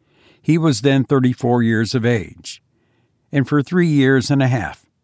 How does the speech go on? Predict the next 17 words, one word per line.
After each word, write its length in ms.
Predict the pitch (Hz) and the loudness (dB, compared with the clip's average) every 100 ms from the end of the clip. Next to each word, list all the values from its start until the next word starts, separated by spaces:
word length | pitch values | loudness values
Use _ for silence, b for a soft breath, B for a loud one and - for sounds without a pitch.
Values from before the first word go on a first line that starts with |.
| - | -2
much 280 | 120 147 165 | 0 0 -2
of 100 | 147 | -4
the 100 | 127 | -2
time 340 | 139 131 131 | 0 2 2
in 80 | 110 | 0
solitary 720 | - 131 135 131 139 135 131 | 0 0 0 0 0 0 0
confinement, 800 | - 113 - - 143 127 80 - _ _ _ _ _ _ | 0 -4 -4 -2 0 0 -4 -14 _ _ _ _ _ _
he 160 | - 143 | 0 2
was 240 | 127 98 | 0 0
left 280 | 123 147 - | 0 0 0
to 80 | 131 | 2
meditate 540 | 131 135 110 135 123 | 2 0 -4 -2 -2
upon 360 | 107 123 131 123 | -4 -2 0 2
the 100 | 113 | 0
injustice 800 | 107 95 120 113 - 123 107 | -2 -2 -2 -4 -6 -6 -4
of 160 | 117 78 | -4 -4
man. 400 | 90 82 - | -6 -8 -12